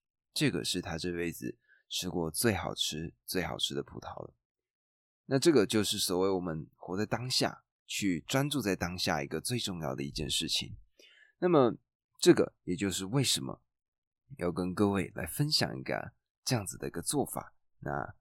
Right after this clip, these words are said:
也希望各位在实践之后，或许会有一些不一样的看法。那么这个呢，就是我自己在面对到这些事情的时候，在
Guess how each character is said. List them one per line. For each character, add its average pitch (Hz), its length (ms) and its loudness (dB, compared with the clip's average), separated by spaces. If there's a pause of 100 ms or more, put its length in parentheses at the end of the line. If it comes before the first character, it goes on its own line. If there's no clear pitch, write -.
(120)
也 - 120 -6
希 - 240 2
望 156 220 2 (240)
各 98 140 0
位 98 120 0
在 95 140 0
实 95 200 2
践 120 140 4
之 107 140 0
后， 107 300 -2 (200)
或 - 140 -6
许 85 160 -6
会 90 160 0
有 82 100 2
一 82 40 0
些 95 280 -2 (200)
不 156 160 0
一 92 60 -4
样 67 160 -4
的 57 100 -8
看 - 240 -8
法。 - 240 -16 (640)
那 180 100 2
么 139 240 8
这 - 200 6
个 135 120 8
呢， 107 320 2 (180)
就 107 180 2
是 90 600 0 (420)
我 110 160 0
自 160 180 0
己 - 280 -6 (200)
在 82 380 2
面 95 180 -6
对 92 140 0
到 90 180 0
这 87 80 -4
些 87 180 -4
事 127 200 0
情 101 160 -4
的 95 80 -4
时 101 180 0
候， 120 320 2 (640)
在 67 500 0